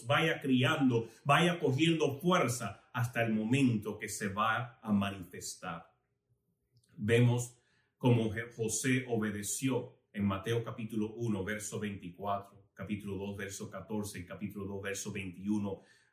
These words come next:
Decisión tras decisión de obedecer a Dios, las instrucciones de Dios, antes que el razonamiento humano, antes de las malas noticias,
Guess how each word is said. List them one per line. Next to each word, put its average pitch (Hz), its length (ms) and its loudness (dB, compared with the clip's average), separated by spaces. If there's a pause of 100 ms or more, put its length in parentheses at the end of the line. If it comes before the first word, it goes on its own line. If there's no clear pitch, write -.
(1120)
Decisión 127 720 0
tras 123 240 -2
decisión 120 800 -2 (180)
de 101 220 -2
obedecer 92 640 -4
a 98 100 0
Dios, 117 640 -4
las 98 180 -4
instrucciones 123 800 -4
de 123 100 -2
Dios, 110 440 -4 (400)
antes 110 520 2 (420)
que 123 100 0
el 104 100 4
razonamiento 98 840 -4
humano, 117 480 -2 (480)
antes 110 600 2 (220)
de 104 160 -2
las 92 180 -6
malas 104 320 -2
noticias, 123 600 0